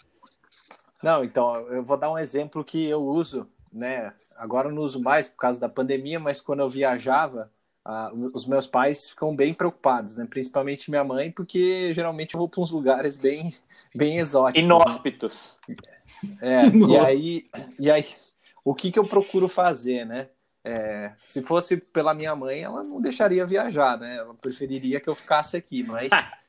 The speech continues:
Speaker 1: eu, como o Felipe falou, né, é, tem essa parte também de você ser incisivo e ir atrás do, dos seus objetivos. Mas aí o que que eu faço, né, pra não deixar ela preocupada? Primeiro, eu monto um roteiro, um esqueminha das cidades que eu vou, dos lugares que eu vou,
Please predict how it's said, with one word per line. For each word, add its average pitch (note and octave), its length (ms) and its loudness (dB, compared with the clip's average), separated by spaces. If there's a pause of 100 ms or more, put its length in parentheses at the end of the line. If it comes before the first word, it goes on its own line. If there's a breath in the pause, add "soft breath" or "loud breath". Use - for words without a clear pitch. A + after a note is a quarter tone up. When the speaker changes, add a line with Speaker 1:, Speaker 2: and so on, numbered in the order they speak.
Speaker 1:
eu, C3+ 360 2
como D3 180 -4
o C#3+ 40 -10
Felipe D3 300 2
falou, D3 440 2
né, E3+ 460 -4
é, B2 280 -10 (380)
tem C#3 220 -4
essa D3+ 180 -2
parte C#3+ 380 -4
também C#3 240 -8
de C#3 60 -14
você C#3 260 -10
ser C3 160 -12
incisivo C3 680 -8
e D#3+ 80 -8
ir D#3+ 60 -4
atrás C#3 440 -2
do, D3+ 140 -10
dos D3 260 -18
seus C#3+ 160 -6
objetivos. C#3+ 580 -8 (340 soft breath)
Mas C3+ 180 2
aí E3 60 4
o F3 40 0
que - 140 -16
que - 80 -2
eu A3 80 2
faço, B2+ 440 0
né, A2+ 80 -8
pra B2 160 -6
não C#3+ 160 -8
deixar D3+ 280 -4
ela A#2 120 -2
preocupada? B2 720 0 (600)
Primeiro, C#3+ 560 2
eu C#3 180 0
monto E3+ 500 -2
um D3+ 420 -8
roteiro, C#3 560 2
um C3+ 40 -4
esqueminha C3 580 -2
das B2 180 -2
cidades C3+ 440 0
que - 80 -8
eu B2 80 -2
vou, C3 340 -2
dos - 120 -12
lugares A#2 380 -6
que - 100 -8
eu A#2+ 80 -4
vou, B2 300 -6